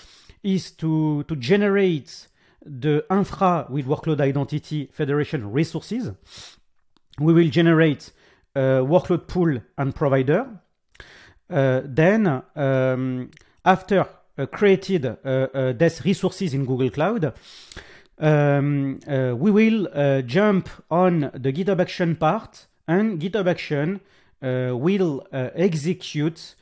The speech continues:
the C I C D pipelines. Firstly, uh, to, um, to deploy and publish the Docker image in Artifact Registry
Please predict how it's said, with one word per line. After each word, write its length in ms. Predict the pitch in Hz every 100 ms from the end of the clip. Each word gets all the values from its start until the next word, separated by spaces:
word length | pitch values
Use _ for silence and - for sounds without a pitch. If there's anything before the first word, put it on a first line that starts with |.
| _
the 380 | - 131 151 175
C 180 | - 180
I 40 | 165
C 120 | 196
D 120 | 180
pipelines. 680 | 160 143 131 131 160 170 - _ _ - _ _
Firstly, 840 | - 202 202 - - 190 185 151 - _ _ -
uh, 220 | 131 123 123
to, 420 | - 196 190 165 -
um, 760 | 135 127 127 123 120 120 113
to 140 | - 143
deploy 640 | 175 - 196 190 151 120 107 - _
and 300 | 139 131 -
publish 580 | 190 165 180 165 - -
the 100 | 127
Docker 320 | 127 170 185 156
image 380 | 165 170 123
in 100 | 120
Artifact 400 | 120 - 123 123
Registry 540 | 120 120 - - 175